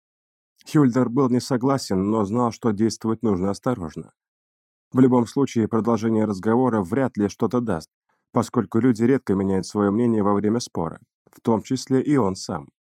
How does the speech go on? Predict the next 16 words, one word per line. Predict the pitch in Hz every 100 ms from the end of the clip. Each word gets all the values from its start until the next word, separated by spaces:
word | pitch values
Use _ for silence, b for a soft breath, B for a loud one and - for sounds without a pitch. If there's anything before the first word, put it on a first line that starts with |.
| _ _
А | 127 139
Эртла | 151 127 113
была | 117 117
настолько | 117 135 123 123
упрямой, | 110 143 135 110
что | - 117
скорее | - 127 123 113
стала | - 117 117
бы | 113
отстаивать | 110 - 123 113 110
свою | - 113 107
позицию | 113 123 123 - 101
с | 117
оружием | 113 117 110 110
в | 113
руках, | 127 135 90 -